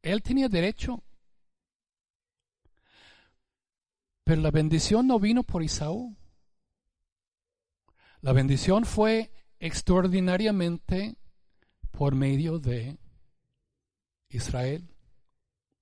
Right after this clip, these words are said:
por el, el transo-, la, el, la, <laughs> el que transó. De, de los doce tribus, el mayor de los doce tribus fue Rubén.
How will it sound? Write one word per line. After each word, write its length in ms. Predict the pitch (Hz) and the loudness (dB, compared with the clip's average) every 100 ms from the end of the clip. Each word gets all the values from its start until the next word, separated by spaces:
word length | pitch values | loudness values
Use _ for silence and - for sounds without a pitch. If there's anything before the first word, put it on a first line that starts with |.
| _ _ | _ _
por 220 | - 117 | -8 -6
el, 160 | 117 110 | -6 -8
el 220 | 135 117 | -10 -8
transo-, 400 | - 180 196 - - | -4 -2 -2 -6 -10
la, 160 | 131 - | -12 -12
el, 180 | - 143 - - - - _ | -10 -12 -12 -20 -20 -20 _
la, 120 | 143 | -16
<laughs> 1120 | - - 220 - 185 - - - - - - - | -6 0 2 2 -6 -8 -16 -16 -20 -20 -20 -10
el 180 | 151 - | -8 -4
que 140 | 147 | -2
transó. 720 | - 160 156 240 254 147 - - - - - - - - _ _ - - - - - _ _ _ _ _ | 2 2 6 8 6 4 -6 -16 -16 -16 -20 -20 -20 -20 _ _ -20 -20 -20 -20 -20 _ _ _ _ _
De, 380 | - 160 160 170 - | 2 4 4 2 -4
de 180 | - 202 | 4 6
los 320 | 247 254 202 | 8 6 6
doce 460 | 170 262 285 - 311 | 4 4 4 0 0
tribus, 1120 | - 269 254 262 277 262 - - - - - - _ - - _ _ - - | 6 6 8 6 2 0 -4 -8 -12 -16 -20 -20 _ -20 -20 _ _ -20 -6
el 180 | 233 240 | 2 6
mayor 560 | 226 226 226 214 262 285 | 8 8 6 4 4 4
de 120 | 294 | 2
los 180 | 262 208 | 0 2
doce 340 | 233 233 240 | 2 2 0
tribus 400 | - 214 208 220 | 0 0 2 0
fue 480 | - 196 185 202 - - - - _ _ _ _ | 0 0 2 0 -4 -16 -20 -20 _ _ _ _
Rubén. 500 | - 165 185 220 220 | -6 -2 0 -2 -4